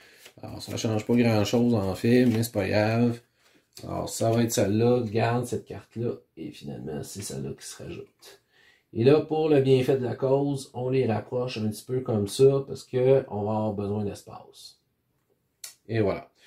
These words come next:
Donc, il vient de se rajouter un lit-, un Litharaptor. Alors, un Litharaptor, il fait augmenter son excitement de deux. Un, deux.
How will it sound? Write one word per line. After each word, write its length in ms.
Donc, 480
il 160
vient 160
de 80
se 100
rajouter 380
un 160
lit-, 240
un 420
Litharaptor. 1160
Alors, 520
un 60
Litharaptor, 1080
il 80
fait 120
augmenter 640
son 320
excitement 640
de 260
deux. 420
Un, 240
deux. 380